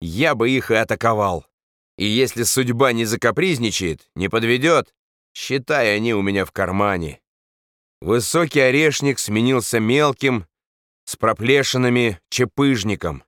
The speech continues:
а впереди туманной росой серебрилось поле. Павловский шел туда, прямо к дубовой рощице, шел быстро и не оглядываясь. Однако следовать за ним по открытому месту я, разумеется, не мог.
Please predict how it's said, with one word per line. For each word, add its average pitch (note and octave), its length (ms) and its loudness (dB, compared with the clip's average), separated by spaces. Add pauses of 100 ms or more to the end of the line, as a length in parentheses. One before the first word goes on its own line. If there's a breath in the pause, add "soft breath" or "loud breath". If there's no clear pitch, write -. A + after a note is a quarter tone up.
(360)
а G2+ 140 -2
впереди A2 800 0 (180)
туманной A2+ 600 2
росой C3 680 2
серебрилось G#2 720 0
поле. F#2+ 580 0 (680)
Павловский B2 680 0
шел B2 360 0
туда, A2 560 0
прямо A2+ 520 -2
к G#2 80 -4
дубовой A2+ 460 2
рощице, G#2+ 800 0 (320)
шел G#2 240 0
быстро G2+ 640 0 (120)
и D#2 80 -8
не F#2 100 0
оглядываясь. G#2 760 0 (560)
Однако F#2 480 -2
следовать A2 540 0
за G2 180 0
ним A2+ 260 0
по G#2+ 140 2
открытому C3+ 640 0
месту C3+ 380 2
я, A2 160 4
разумеется, A2+ 460 0
не B2 100 4
мог. B2 360 0